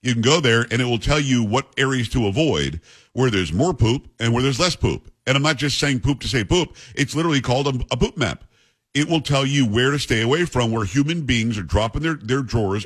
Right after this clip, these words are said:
and pooping in the streets. It's happening. It really is. And suddenly, it's all cleaned up. Not happening anymore.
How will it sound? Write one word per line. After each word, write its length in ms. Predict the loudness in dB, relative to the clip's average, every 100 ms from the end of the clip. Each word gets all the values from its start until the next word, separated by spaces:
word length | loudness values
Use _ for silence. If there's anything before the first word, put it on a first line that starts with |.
| -4
and 160 | -2
pooping 320 | -2 -2 -2
in 60 | -2
the 80 | -2
streets. 460 | -4 -8 -8 -14 -20 _ _ _ _ _ _ _ _ _ _ _ _
It's 180 | -6 0
happening. 400 | 0 0 -2 -4 -10 _ _ _ _ -4
It 100 | -2
really 240 | 0 0
is. 360 | 0 -2 -4 -14 _ _ _ _ -2
And 340 | 2 2 0
suddenly, 600 | -2 -2 0 0 0 0 -2
it's 140 | 0
all 140 | 0
cleaned 260 | 0 -2 0
up. 220 | -2 -4 -16 _ _ _ _ _ _ -2
Not 140 | 0
happening 320 | 2 2 0
anymore. 400 | 0 0 -2 -8